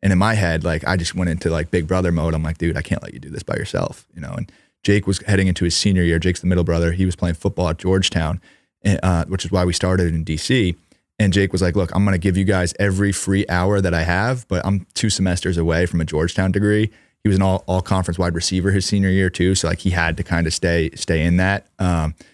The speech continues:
so it was the three of us sort of just giving every hour we had to this for the first year.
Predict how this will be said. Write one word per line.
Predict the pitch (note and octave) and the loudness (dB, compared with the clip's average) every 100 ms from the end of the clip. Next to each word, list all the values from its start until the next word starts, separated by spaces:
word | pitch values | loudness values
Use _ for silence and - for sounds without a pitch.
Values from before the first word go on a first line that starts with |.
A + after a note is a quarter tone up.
| _ _ | _ _
so | |
it | G#2+ | 0
was | G#2 | 2
the | |
three | - A#2 | 0 -2
of | B2+ | 0
us | F#2+ F#2+ | 0 -2
sort | - G2 | -2 0
of | F2+ - | -2 -4
just | - | -4
giving | - F#2+ F#2 - | -2 0 0 0
every | G2+ G2 F#2+ | 0 2 2
hour | F2+ F#2 F2 | 0 0 0
we | E2+ | 0
had | E2+ F#2+ F#2+ | 0 -2 -2
to | D#2 | -4
this | E2 | -4
for | - | -6
the | D#2 | -10
first | - F2 - | -6 -6 -4
year. | F#2 F2 | -2 -2